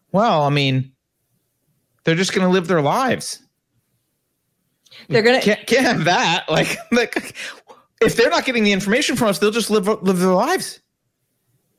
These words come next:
Speaker 2: Well,
Speaker 1: We need to
Speaker 2: I
Speaker 1: solve
Speaker 2: just
Speaker 1: this problem.
Speaker 2: I just sent you a picture, by the way. He said that most of the country's not living in the bubble, the covid bubble that the media is creating. And I just sent you a
Speaker 1: <laughs> But this
Speaker 2: picture of
Speaker 1: person is.
Speaker 2: This is the bubble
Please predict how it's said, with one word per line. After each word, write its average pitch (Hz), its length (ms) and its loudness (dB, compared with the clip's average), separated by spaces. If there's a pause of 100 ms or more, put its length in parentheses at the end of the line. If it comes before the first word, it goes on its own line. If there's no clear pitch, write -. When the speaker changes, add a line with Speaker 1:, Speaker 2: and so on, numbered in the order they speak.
(200)
Speaker 2:
Well, 214 240 2
Speaker 1:
We 196 80 4
need 254 100 2
to 208 60 4
Speaker 2:
I - 20 4
Speaker 1:
solve 226 280 2
Speaker 2:
just - 20 -6
Speaker 1:
this 214 120 -4
problem. 214 540 -2 (400)
Speaker 2:
I 208 80 2
just 247 220 -2
sent 254 100 0
you 214 80 4
a 190 40 -2
picture, 214 340 -2
by 180 140 2
the 170 100 2
way. 160 240 4
He 180 100 0
said 175 280 0 (160)
that 175 140 0
most 180 300 0
of 185 40 -6
the 185 60 -4
country's 170 440 -4
not 156 220 -2
living 160 360 0
in 156 280 -2
the 147 420 0
bubble, 165 560 0
the 156 80 -4
covid 160 420 -4
bubble 147 480 -4 (480)
that - 140 -2
the 170 60 -2
media 175 460 2
is 143 160 -6
creating. 151 720 -2
And 165 100 -2
I 165 60 -2
just 156 180 -6
sent 185 140 0
you 180 80 0
a 196 40 2
Speaker 1:
<laughs> - 0 -
But 202 80 0
this - 180 -4
Speaker 2:
picture 160 160 0
of - 60 -4
Speaker 1:
person 156 280 0
is. - 340 -6 (220)
Speaker 2:
This 233 280 0
is 202 100 -2
the 170 80 -4
bubble 156 480 0